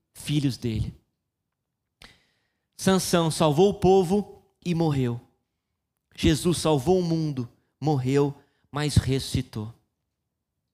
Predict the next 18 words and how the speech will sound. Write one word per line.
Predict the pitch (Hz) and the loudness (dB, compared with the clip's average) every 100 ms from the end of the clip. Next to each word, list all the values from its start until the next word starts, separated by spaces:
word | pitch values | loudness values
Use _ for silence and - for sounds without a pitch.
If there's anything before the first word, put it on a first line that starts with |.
| _ _ _ _ _ _ - _ _ _ _ _ _ _ _ _ - | _ _ _ _ _ _ -20 _ _ _ _ _ _ _ _ _ -2
Jesus | 160 165 180 | 0 2 2
é | 165 | 2
o | 156 | 0
melhor | 160 156 151 | 2 2 2
Sansão. | - 143 131 131 127 120 120 _ _ _ _ - | 0 -4 -6 -4 -4 -6 -16 _ _ _ _ -4
Jesus | 147 156 | -2 0
é | 170 | -2
o | 156 | -2
maior | 151 143 151 156 | -2 -2 0 0
Sansão | 147 151 135 - 123 117 - _ _ _ _ - | 0 -4 -6 -8 -10 -10 -18 _ _ _ _ -8
que | - | -4
nos | 139 | -4
libertou. | 131 131 135 - 120 113 _ _ _ _ _ _ _ _ _ _ _ - | -2 -2 -4 -4 -8 -8 _ _ _ _ _ _ _ _ _ _ _ -4
E | |
esse | 160 - | -2 0
Jesus | 160 147 156 135 | -2 0 -2 -2
continua | - 156 151 165 156 170 | -6 -8 -4 -4 -2 -2
vivo, | 135 143 - - | -2 -4 -4 -12